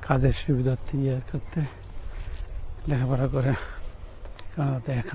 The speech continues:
নাই। এখানে মূলত ইন্ডাস্ট্রি এলাকা নাই। এই বড় প্রতিটা রাস্তা, ইয়ে, গাছের ছাদ, যে একটু বসবো ছয় মিনিট, তারপরে আবার হাঁটবো।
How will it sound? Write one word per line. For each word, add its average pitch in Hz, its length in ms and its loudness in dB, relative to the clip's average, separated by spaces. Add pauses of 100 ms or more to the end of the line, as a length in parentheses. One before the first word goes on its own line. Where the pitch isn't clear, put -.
নাই। 139 120 0 (360)
এখানে 196 200 0 (140)
মূলত 190 240 -2 (220)
ইন্ডাস্ট্রি 170 480 0
এলাকা 147 220 0 (100)
নাই। 117 100 -2 (3000)
এই 156 140 0
বড় 143 240 0
প্রতিটা - 360 -4 (1900)
রাস্তা, 156 300 -4 (200)
ইয়ে, 139 180 2 (120)
গাছের 143 320 -2 (100)
ছাদ, 151 300 0 (160)
যে 160 60 0 (100)
একটু 147 140 -4 (240)
বসবো 160 640 2 (760)
ছয় 143 240 2
মিনিট, 156 240 4 (1000)
তারপরে 165 440 2
আবার 165 260 2
হাঁটবো। 143 340 0